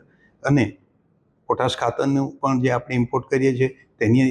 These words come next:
એ પણ ગવર્મેન્ટને અમે હેલ્પફુલ કરીએ છીએ. ગવર્મેન્ટની ગાઈડલાઇન મુજબ કામ કરીને સૌથી વિશેષ અને સંસ્થા જે અડસઠ વર્ષ જૂની છે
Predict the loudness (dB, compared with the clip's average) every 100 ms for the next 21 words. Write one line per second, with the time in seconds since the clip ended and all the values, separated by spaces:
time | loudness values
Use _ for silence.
0 | -2 -4 -2 0 0 2 2 2 2 2
1 | 2 0 -2 -2 -2 0 0 0 -2 -2
2 | -4 -6 -12 -12 -8 0 2 2 2 0
3 | 0 0 0 0 0 0 0 0 -4 -4
4 | -6 -6 -8 -6 -6 -6 -14 _ _ -4
5 | -2 0 2 2 2 0 -2 -4 -18 _
6 | _ _ -4 -2 -2 -4 -2 -4 -2 -6
7 | _ _ _ 0 0 0 -2 0 0 0
8 | 0 2 4 2 -2 -12